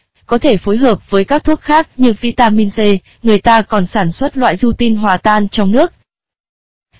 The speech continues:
Nhu cầu về rutin trên thế giới rất lớn, chỉ riêng nước Pháp hàng năm sản xuất hơn mười tấn rutin mà vẫn chưa đáp ứng nhu cầu.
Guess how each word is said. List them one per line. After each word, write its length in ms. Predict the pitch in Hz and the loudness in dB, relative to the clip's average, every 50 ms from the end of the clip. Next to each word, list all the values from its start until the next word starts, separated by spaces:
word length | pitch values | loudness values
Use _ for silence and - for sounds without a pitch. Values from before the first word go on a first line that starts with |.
| _ | _
Nhu 140 | - 254 254 | -2 -2 0
cầu 280 | 233 - 247 226 208 190 | 2 4 4 4 4 2
về 160 | 165 196 196 | 0 -2 -2
rutin 420 | 190 226 220 214 - 240 226 208 | 0 0 0 2 2 2 2 2
trên 200 | 196 - 226 202 | 0 0 -2 -2
thế 180 | 196 220 196 196 | 0 0 0 0
giới 260 | 190 202 180 180 196 | 2 0 0 0 0
rất 220 | 202 - 320 - 262 | 0 0 -2 0 2
lớn, 260 | 220 202 196 202 233 | 2 2 4 2 2
chỉ 180 | - - 233 | 0 -2 -2
riêng 280 | 180 170 208 214 208 214 | 0 2 2 2 2 2
nước 160 | 254 302 302 | 0 0 -2
Pháp 180 | - - 330 320 | 0 -4 -4 -2
hàng 260 | 269 247 202 180 185 | -2 -4 -2 -2 0
năm 200 | 220 226 220 214 | 0 0 0 -2
sản 260 | - - 226 180 160 | -4 -2 -2 -2 -2
xuất 260 | 160 - 269 311 - | -2 -2 -4 -4 -2
hơn 240 | - 262 254 226 214 | -2 -2 0 0 2
mười 120 | 202 185 165 | 0 0 0
tấn 260 | - 185 170 196 208 | 0 -2 -2 -2 0
rutin 520 | 214 277 247 226 - - 247 247 240 226 - - | 2 2 2 2 2 2 2 2 2 0 -2 -4
mà 180 | - 214 208 180 | -2 -2 -2 -2
vẫn 260 | 165 - 185 202 254 | -2 -4 -6 -6 -4
chưa 180 | - - 254 220 | -2 -2 -2 0
đáp 180 | 233 254 269 | 0 -2 -4
ứng 240 | - 220 202 214 233 | -2 -4 -4 -2 -2
nhu 120 | 262 262 | -2 -2
cầu. 220 | 214 - 214 185 | 0 0 0 0